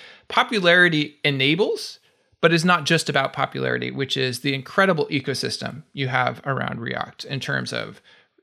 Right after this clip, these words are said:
documentation, learning resources, plugins, libraries, components.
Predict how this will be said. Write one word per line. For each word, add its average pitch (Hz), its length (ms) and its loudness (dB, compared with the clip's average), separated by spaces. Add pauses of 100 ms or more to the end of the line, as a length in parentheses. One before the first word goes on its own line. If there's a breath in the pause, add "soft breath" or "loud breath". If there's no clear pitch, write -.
(220)
documentation, 151 1080 0
learning 165 320 0
resources, 131 920 -2
plugins, 147 920 0 (300 soft breath)
libraries, 147 720 4
components. 147 920 0